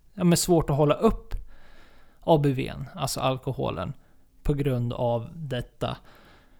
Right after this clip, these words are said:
Medans i, eh, ja, men säg indisk whisky eller säg, eh, bourbon som görs i, ja, men Kentucky har ju fått varmare klimat, men framförallt typ i Texas och så vidare, som har ju problemet att det blir så otroligt hög nivå av angel share, som man kallar det då.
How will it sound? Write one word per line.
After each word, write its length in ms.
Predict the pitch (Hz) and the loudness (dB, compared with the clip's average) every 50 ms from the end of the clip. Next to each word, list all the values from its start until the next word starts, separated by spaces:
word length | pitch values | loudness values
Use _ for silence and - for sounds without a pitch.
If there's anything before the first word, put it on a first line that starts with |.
| _ - - | _ -6 2
Medans 400 | - 185 185 180 175 170 156 - | 6 8 10 10 10 8 4 2
i, 340 | 185 - 180 160 156 151 151 | 0 0 2 2 4 4 4
eh, 520 | 151 151 143 139 139 131 127 135 165 185 214 | 4 4 2 2 0 0 -2 -4 -4 0 2
ja, 80 | 226 | 2
men 160 | 220 214 196 | 4 4 2
säg 200 | - - 185 165 | 2 2 0 0
indisk 500 | 139 190 180 170 170 160 151 - - - | 2 4 4 6 6 6 4 2 0 0
whisky 480 | 160 151 127 - - - - 156 151 147 | 0 0 0 -2 -4 -2 0 2 2 2
eller 320 | - 143 151 143 139 139 | 2 2 0 0 0 0
säg, 520 | 135 - - 147 139 135 131 131 131 135 127 | 0 0 -2 -2 0 0 -2 -2 -2 0 0
eh, 120 | 127 120 117 - - - - - - | 0 -2 -4 -8 -12 -20 -20 -12 -8
bourbon 580 | - 147 147 165 175 180 175 151 156 139 120 127 | -2 2 6 10 10 10 10 8 6 2 2 0
som 200 | - - 139 135 | -2 -4 -4 -4
görs 240 | 127 127 - - | -4 -6 -6 -6
i, 280 | 139 135 135 127 127 117 - - - - - - | -6 -6 -4 -6 -6 -8 -12 -16 -20 -20 -16 -6
ja, 120 | - 170 | -2 0
men 120 | 160 156 147 | 2 2 2
Kentucky 560 | - - 160 135 - 165 165 - - - 156 | 4 2 2 4 6 4 4 4 2 2 4
har 80 | 143 139 | 4 4
ju 140 | 139 135 | 4 2
fått 320 | 127 - 175 170 170 - - | 2 2 0 0 2 2 2
varmare 300 | 151 147 139 135 135 123 | 4 4 4 2 0 0
klimat, 420 | - - 147 143 131 131 127 - | 0 0 0 2 2 0 -2 -2
men 100 | - 131 | -4 -4
framförallt 520 | - 135 131 - - 123 123 - - - - | -4 -4 -6 -6 -6 -8 -10 -10 -12 -6 -4
typ 200 | - 143 - 139 | -4 -2 -2 -4
i 60 | 135 | -2
Texas 520 | - 185 180 - - - - 147 - - | 0 0 0 0 -2 -2 0 0 -2 -2
och 60 | 147 | -6
så 140 | - - 143 | -6 -6 -6
vidare, 280 | 135 131 123 113 123 120 - - - _ _ - - | -4 -4 -4 -4 -6 -6 -10 -14 -20 _ _ -20 -14
som 200 | - - 175 165 | -6 -2 0 2
har 80 | 147 143 | 2 2
ju 60 | 143 | 2
problemet 380 | - - 139 135 131 127 131 123 | 0 0 0 0 0 0 -2 -4
att 80 | - | -4
det 100 | - 131 | -6 -6
blir 200 | 127 127 131 131 | -4 -4 -4 -4
så 140 | 120 - 139 | -4 -4 -6
otroligt 640 | 127 - - - 180 196 170 147 131 131 123 123 110 - - - - | -6 -2 2 4 4 4 4 2 0 -2 -4 -4 -6 -8 -14 -20 -20
hög 260 | - - 131 131 131 127 | -6 -4 -2 -2 0 0
nivå 300 | 127 123 123 123 120 120 | -2 -2 -2 -2 0 0
av 140 | 123 123 - | -2 0 2
angel 460 | 170 165 170 165 156 139 139 123 123 | 6 6 8 8 8 6 4 0 -2
share, 320 | 120 - - 104 85 123 123 | -4 -4 -6 -4 -4 -6 -8
som 160 | - - 117 | -8 -8 -10
man 100 | 117 117 | -10 -8
kallar 260 | - 131 120 135 123 | -8 -8 -8 -6 -6
det 120 | 117 104 90 | -8 -8 -8
då. 160 | 78 - | -10 -12